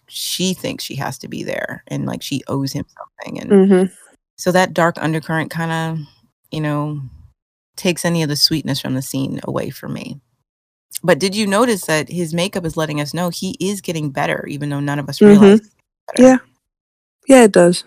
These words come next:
Speaker 1: Like, he doesn't recognize it because at this point, he's already accepted it's too late. It's over, you know?
Speaker 2: Mm-hmm.
Speaker 1: Um, but I was like, "Hey,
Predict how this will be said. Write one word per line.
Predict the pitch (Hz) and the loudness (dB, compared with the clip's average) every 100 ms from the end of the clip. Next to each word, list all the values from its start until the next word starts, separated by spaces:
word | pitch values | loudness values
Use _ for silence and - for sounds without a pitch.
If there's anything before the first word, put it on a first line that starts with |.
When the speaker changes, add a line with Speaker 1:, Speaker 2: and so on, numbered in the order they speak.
| - | -8
Speaker 1:
Like, | 151 | -6
he | 202 | -2
doesn't | 214 175 143 | 0 0 0
recognize | 185 208 170 151 139 | 0 0 -2 -2 -4
it | |
because | 160 170 156 | -8 -6 -4
at | 170 | 0
this | 240 | 0
point, | - 180 143 | 2 0 0
he's | 131 175 160 | -6 -8 -6
already | 147 | -6
accepted | 143 - 143 151 143 - | -8 -8 -8 -8 -10 -10
it's | 135 - | -10 -8
too | - - 139 | -8 -8 -6
late. | 151 147 - - | -6 -6 -8 -14
It's | 135 - | -12 -8
over, | 147 139 127 - - | -6 -4 -6 -8 -12
you | 139 | -10
know? | 139 131 135 - - | -6 -4 -6 -2 8
Speaker 2:
Mm-hmm. | 214 202 240 - _ - _ - 139 | 10 10 8 4 _ -20 _ -10 -6
Speaker 1:
Um, | 135 135 143 | -6 -8 -8
but | - | -2
I | 160 | -2
was | 170 156 | -2 -4
like, | 156 151 | -6 -8
"Hey, | - 339 381 151 135 139 | -4 -2 2 0 -2 -6